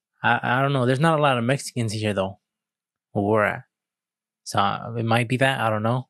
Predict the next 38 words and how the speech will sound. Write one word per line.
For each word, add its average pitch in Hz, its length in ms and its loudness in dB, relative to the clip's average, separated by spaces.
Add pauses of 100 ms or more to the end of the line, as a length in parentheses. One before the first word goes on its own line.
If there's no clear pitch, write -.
(140)
But 104 240 2
it 113 100 -2
seems 127 220 -2
like 120 120 0
they're 117 100 0
more 117 200 0
intimidated 110 600 -4
than 101 140 -2
when 104 140 0
I'm 101 120 -2
with 101 100 -4
my 98 120 -2
mom. 104 300 -2 (1300)
Seems 113 300 -2
like 101 200 -2
it's 101 160 -6
cool. 117 360 -4 (1400)
So - 100 -2
that's 104 180 0
what 117 80 2
I 110 40 2
was 98 180 -4
thinking. 117 360 -2
I 104 120 -2
was 107 120 -4
like, 107 140 -4
maybe 131 320 -2
people 165 340 0
are 110 140 0
less 117 200 -2
intimidated 107 720 -4
when 101 220 -6
you're 104 180 -6
with 101 200 -8
a 104 60 -6
woman, 98 380 -4
regardless 123 520 2
of, 110 180 -6